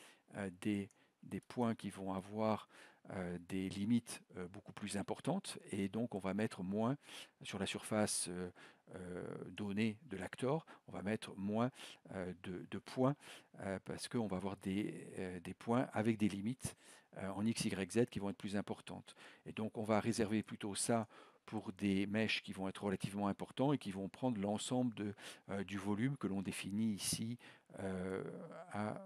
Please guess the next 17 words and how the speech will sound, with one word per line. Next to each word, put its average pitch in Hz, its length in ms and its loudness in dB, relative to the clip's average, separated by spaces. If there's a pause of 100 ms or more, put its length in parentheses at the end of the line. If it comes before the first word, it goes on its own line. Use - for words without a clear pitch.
(100)
euh, 50 340 -6 (480)
avec 101 340 -4
le, 95 240 0 (440)
le 98 180 -6
debug 104 460 2
donc, 104 340 -4
euh, 104 200 0
du 95 120 -10
surface 104 360 -4
sampler. 95 360 -4 (640)
Ensuite, - 300 -2
on 107 120 4
a 113 180 10
le, 107 200 4
la 101 100 0
possibilité 117 720 4
donc 95 340 -4